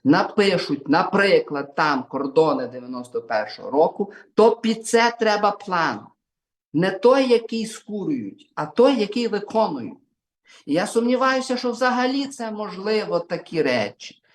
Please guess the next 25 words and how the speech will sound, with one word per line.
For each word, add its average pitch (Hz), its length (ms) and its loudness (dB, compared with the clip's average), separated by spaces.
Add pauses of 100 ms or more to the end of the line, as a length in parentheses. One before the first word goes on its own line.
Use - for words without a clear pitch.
(580)
Тобто 180 160 6
я 214 240 4
мо-, 240 180 4
я 240 200 4
розумію, 247 500 0
що 190 140 -10
в 185 40 -6
Офісі 202 320 -6
Президента 180 600 -2
можуть 175 260 0
бути 180 260 -4
дуже 165 260 -4
великі 165 360 -2
аніматори, 151 920 0
які 143 240 -10
П 170 180 0
Д 165 180 2 (300)
Ф-ки 151 460 -4 (140)
вміють 170 500 2
переводити 165 760 0
в 156 100 -14
інший 180 340 -6
формат 165 560 2 (140)
візуальних 151 560 0 (140)
файлів 160 720 2